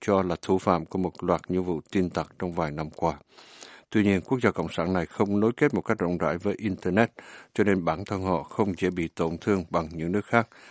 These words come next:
trước những mưu toan phá hoại trong không gian ảo. Cảnh sát Azerbaijan đã lục soát văn phòng ở Baku của Đài Âu Châu Tự Do do chính phủ Mỹ tài trợ hồi sáng thứ Sáu, đóng cửa văn phòng này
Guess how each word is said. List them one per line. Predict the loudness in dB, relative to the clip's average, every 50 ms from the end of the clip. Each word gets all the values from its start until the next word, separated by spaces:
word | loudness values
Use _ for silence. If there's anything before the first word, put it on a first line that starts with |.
| -8 -4
trước | -2 -2 0
những | 0 0 0 2
mưu | 0 0 -2 -2
toan | -2 -2 -2 -2 -6 -12 -12
phá | -4 0 2 2
hoại | 2 2 0 0 0 -2 _ _ _
trong | -2 -2 -2 -2 -6
không | -10 -6 -4 -2 -2 -2
gian | -4 -6 -6 -6
ảo. | -8 -10 -10 -10 -14 _ _ _ _ _ _ _ _ _ _ _ _ _ _ _ _ _ _ _ _ _ -20 -20 -20 -20 -20 _ _ _ _ _ _ _ _ _ _ _ _ _ _ -2
Cảnh | 0 0 2 4
sát | 4 2 2 2 2
Azerbaijan | 2 2 2 2 2 4 4 4 4 4 2 2 2 2 2
đã | 2 2
lục | 2 0 -2
soát | -2 -2 0 2
văn | 2 0 0
phòng | 0 0 0 0 0 0
ở | -2 -2
Baku | 0 0 0 0 0 0 0 0 0
của | 0 0 2 2
Đài | 2 2
Âu | 2 0 -2 0
Châu | 0 -2 -2 -2 -2
Tự | -4 -4 -4 0 2
Do | 2 2 2 0 -6 -6
do | -2 0 0 0 0
chính | -2 -2 0
phủ | 0 0
Mỹ | 0 0 -2 -4 -2 -2
tài | -2 -2 0 0
trợ | -2 -2 -2 -2 -4
hồi | -8 -8 -8 -8 -6
sáng | -4 -2 -2 -2
thứ | 0 -2 -2
Sáu, | 0 0 2 2 2 0 -4 -8 -18 -20 -20 -20 _ -2
đóng | 2 2 4 4 2
cửa | 2 2 2 2
văn | 2 2 0 0
phòng | 0 -2 0 0
này | 0 -2 -2